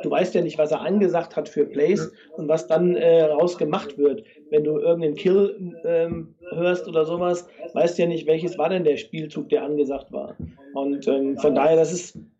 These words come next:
Speaker 1: ist schwierig, ähm, glaub ich, zu bewerten.
Speaker 2: Also ich hab hier mal die, die Running Charts von, von Trey Sermon. Und was hier, finde ich, auffällt, ist, wenn du dir anguckst, wo die gestartet sind, ne, wenn sie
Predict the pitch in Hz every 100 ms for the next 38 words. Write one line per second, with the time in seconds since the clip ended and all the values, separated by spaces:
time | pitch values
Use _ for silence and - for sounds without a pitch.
0 | _ 226 - 226 220 - 165 165 156 147
1 | - - 147 151 147 143 147 - _ _
2 | - 147 151 147 147 - 135 139 139 139
3 | 127 127 - - 165 156 180 196 175 170
4 | 165 170 165 156 175 190 180 175 165 165
5 | 170 156 156 160 151 - 160 147 - 151
6 | 139 143 143 143 156 156 151 160 170 -
7 | 151 - - 202 220 - - - 175 170
8 | - 147 185 - 196 190 180 170 - -
9 | _ _ _ _ 165 165 165 214 214 -
10 | - 151 185 175 170 175 185 170 - 156
11 | 147 143 185 175 160 170 180